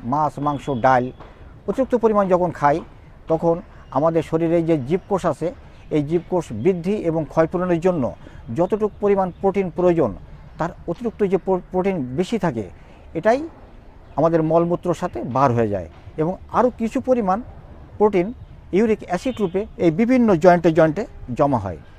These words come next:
এই অস্থিসন্ধিস্থলে জমা হয়। এই সমস্ত জায়গায় জমতে, জমতে, জমতে, জমতে একদিন বাত ব্যথা তৈরি হয়। বিশেষ করে আমরা অনেকে দেখা যায় যে বসে পড়ে কাজ করি,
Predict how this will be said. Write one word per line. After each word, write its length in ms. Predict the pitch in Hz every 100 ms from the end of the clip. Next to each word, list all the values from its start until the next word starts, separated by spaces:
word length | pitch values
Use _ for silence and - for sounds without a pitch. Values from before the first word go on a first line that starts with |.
| -
এই 60 | 175
অস্থিসন্ধিস্থলে 680 | 160 190 170 170 156 - 127
জমা 220 | 123 117
হয়। 160 | 104 85 - - -
এই 60 | 143
সমস্ত 280 | 190 175
জায়গায় 280 | 180 170 170
জমতে, 340 | 151 175 185 175
জমতে, 300 | 170 160 156
জমতে, 260 | 160 156
জমতে 260 | 156 160 160
একদিন 280 | 156 160 240 - - -
বাত 240 | 117 139 131
ব্যথা 240 | 131 131
তৈরি 260 | - 123 107
হয়। 200 | 101 85 - - - -
বিশেষ 280 | 202 240
করে 240 | - 175 185 - - -
আমরা 200 | - 190
অনেকে 280 | 196 196 208
দেখা 240 | 185 190 196
যায় 240 | 180 208 - - - -
যে 240 | 156 170 170 139
বসে 200 | 185 214
পড়ে 180 | 202 190
কাজ 240 | - 139
করি, 220 | - 117